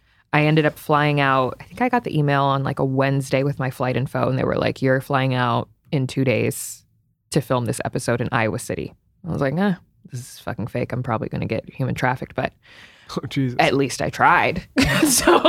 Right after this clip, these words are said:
Speaker 1: I went and it was great. It was amazing. I didn't believe it until Neve actually walked in the day that we were filming. And then I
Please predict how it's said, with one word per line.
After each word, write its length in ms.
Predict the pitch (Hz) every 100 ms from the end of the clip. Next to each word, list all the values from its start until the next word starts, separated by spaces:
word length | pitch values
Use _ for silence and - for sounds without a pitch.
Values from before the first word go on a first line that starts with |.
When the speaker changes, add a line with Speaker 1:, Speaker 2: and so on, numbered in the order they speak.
| -
Speaker 1:
I 320 | 359 - 277 226
went 680 | 208 226 311 262 359 - - - - - - - _
and 500 | 185 185 175 175 175 - -
it 60 |
was 260 | 160 170 - - -
great. 360 | - 147 151 190
It 40 |
was 100 | 151
amazing. 380 | 151 143 151 170
I 80 | 143
didn't 160 | 151
believe 320 | 139 139 147 170
it 80 |
until 260 | 143 143 139
Neve 220 | 139 143
actually 280 | 139 139 143
walked 300 | 139 139 -
in 120 | 139
the 100 | 139
day 140 | 135 139
that 120 | 127
we 100 | 135
were 120 | -
filming. 400 | - 143 139 127
And 140 | 143 143
then 120 | 120
I 220 | 127 143